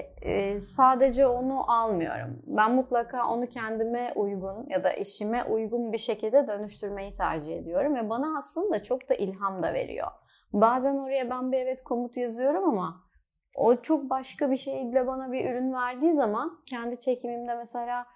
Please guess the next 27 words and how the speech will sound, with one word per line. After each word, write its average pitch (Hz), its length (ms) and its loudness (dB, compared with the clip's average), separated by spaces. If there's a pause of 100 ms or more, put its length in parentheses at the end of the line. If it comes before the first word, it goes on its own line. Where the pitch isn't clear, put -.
(140)
bu 247 100 4
şekilde 240 360 2
yorumlarsam 233 920 -4
bunu 214 200 -4
böyle 226 280 2
birleştirebilirim 208 880 -4
diye 170 160 -2
düşünüyorum. 175 540 -8 (640)
Ve 196 240 2
bu 320 320 4 (400)
inanılmaz 208 960 -2 (720)
bir 220 320 2
okyanus 202 640 2
diyebilirim 165 520 -2
yani. - 640 -12
Çok, 214 400 -2 (100)
çok 247 220 -2
heyecanlandıran 175 960 0
bir - 40 -14
şey. - 180 -10 (300)
Bunlara 240 340 0
çok 226 200 -4
kapalı 208 320 -4
olmamak 185 500 -4
lazım 170 420 -10
bana 180 200 -10
göre. - 240 -8